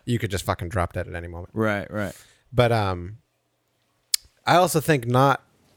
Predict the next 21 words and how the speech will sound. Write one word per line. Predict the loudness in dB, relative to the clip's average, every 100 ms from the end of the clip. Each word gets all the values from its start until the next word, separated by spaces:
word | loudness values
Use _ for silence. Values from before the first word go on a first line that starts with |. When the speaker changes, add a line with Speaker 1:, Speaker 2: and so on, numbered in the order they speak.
| _ _ _ _ 0
Speaker 1:
I |
also | 2 2
think | 2 2
that | 2 0
being | 2 2 2
single, | -2 -2 0 2 2
uh, | 4 4 2
has | 0
lowered | 0 0 2
my | 0
blood | 0 0
pressure | 0 -2 -2 -2
quite | -2 -2
a |
bit. | -2 -4 -6 _ _ _ _ -4
Speaker 2:
Yeah, | 0 2
yeah, | 2 2
yeah. | 0 -2 -6 _ _ _
Speaker 1:
So, | -10 -2 0 0 -2 _ _ _ _
it's | 0 2
down. | 4 4 2